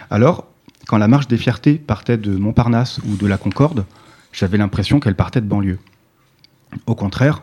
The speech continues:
Pantin, c'est sur mon territoire. C'est de ça que je veux parler ce soir, le territoire. Dans quel quartier je me sens chez moi, surtout en tant que personne homosexuelle.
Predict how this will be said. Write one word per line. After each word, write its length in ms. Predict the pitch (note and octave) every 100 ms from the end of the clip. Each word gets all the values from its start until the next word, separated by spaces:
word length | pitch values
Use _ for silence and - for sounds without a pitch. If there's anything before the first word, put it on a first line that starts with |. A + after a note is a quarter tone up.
| _ -
Pantin, 360 | F#2 - C3 -
c'est 140 | -
sur 200 | G2+ A#2+
mon 100 | A2
territoire. 500 | A2 A2 G2+ G2 F#2 - _ _ _ _ _
C'est 180 | - A#2+
de 80 | A#2+
ça 180 | - C3
que 80 | A2
je 60 |
veux 120 | G2+
parler 280 | G2 G#2 B2
ce 140 | - -
soir, 320 | - D#3 - - -
le 140 | G#2
territoire. 560 | E3 C3+ - A2 G2 - _ _ -
Dans 120 | A2+
quel 180 | A#2 D#3
quartier 320 | D3+ - G3
je 80 | E3+
me 80 | A#2+
sens 220 | - B2
chez 160 | - C3+
moi, 240 | A#2 A#2 - _ _
surtout 320 | - - - C#3+
en 60 |
tant 120 | A#2+
que 60 | A2
personne 340 | G#2+ - A#2
homosexuelle. 560 | A2 G2+ - - F#2+